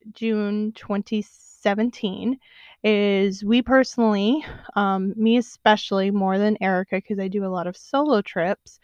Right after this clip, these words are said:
or trips to Disney without her, is I've been in those parks over four hundred days. I think I'm coming, I think I'm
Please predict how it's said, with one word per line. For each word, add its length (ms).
or 100
trips 440
to 120
Disney 320
without 580
her, 320
is 600
I've 360
been 160
in 120
those 240
parks 600
over 520
four 340
hundred 400
days. 380
I 80
think 180
I'm 160
coming, 540
I 100
think 180
I'm 140